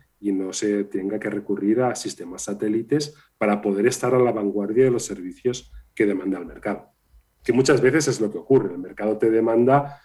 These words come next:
pues tienes que estar, no sé, las tarjetas en el Apple Pay, por ejemplo. Y dices, bueno, pues es que yo para poder hacer eso, eh, tengo un legacy que hace veinticinco años que no toco y lo tengo que poner patas arriba.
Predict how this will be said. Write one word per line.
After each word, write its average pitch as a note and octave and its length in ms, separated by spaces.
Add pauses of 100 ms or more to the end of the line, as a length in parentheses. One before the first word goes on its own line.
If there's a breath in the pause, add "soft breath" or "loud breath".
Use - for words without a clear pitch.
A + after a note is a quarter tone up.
(160)
pues G#2 160
tienes C#3 260
que D3 100
estar, C3 440
no A2+ 400
sé, A#2+ 240
las G#2 160
tarjetas B2+ 400
en B2+ 120
el A2 60
Apple G#2 320
Pay, A#2 200
por G2+ 140
ejemplo. - 440 (460)
Y A#2+ 60
dices, G#2+ 160
bueno, A#2+ 200
pues G#2+ 160
es - 80
que A#2 140
yo A#2+ 120
para A#2+ 220
poder A#2 240
hacer A#2+ 220
eso, C3+ 400 (240)
eh, G#2 220
tengo A#2 280
un B2 160
legacy A#2+ 480
que A#2+ 140
hace A#2+ 160
veinticinco A#2 560
años A#2 200
que B2 120
no A#2+ 160
toco C#3 460 (260 loud breath)
y G#2 80
lo G#2 80
tengo A2+ 180
que C3+ 80
poner A#2+ 240
patas G2+ 300
arriba. B2 460